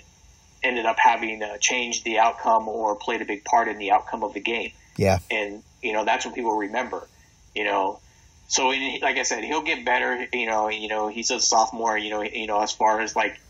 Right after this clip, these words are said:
Speaker 1: you know, um, you know, not always, uh, maybe be not as dominant as, as, as he is on the offensive side, on the defensive side, but,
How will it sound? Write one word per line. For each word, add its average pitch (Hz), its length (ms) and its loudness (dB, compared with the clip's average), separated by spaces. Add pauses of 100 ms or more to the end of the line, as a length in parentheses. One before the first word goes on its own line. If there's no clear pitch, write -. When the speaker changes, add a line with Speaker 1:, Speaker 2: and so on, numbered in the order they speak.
(300)
Speaker 1:
you 117 100 -4
know, 101 320 -2 (1160)
um, 98 360 0 (840)
you 120 80 -2
know, - 20 -2
not 110 240 6
always, 113 480 0 (960)
uh, - 200 0
maybe 117 240 0
be 120 200 -4
not 113 200 2
as 107 180 0
dominant 107 420 2
as, 101 320 -2
as, 104 280 -4
as 107 160 -4
he 107 140 -2
is 101 100 0
on 101 120 0
the 98 80 0
offensive 98 340 2
side, 95 300 4
on 92 100 -2
the 101 80 -4
defensive - 300 -6
side, 107 200 4
but, 98 200 -4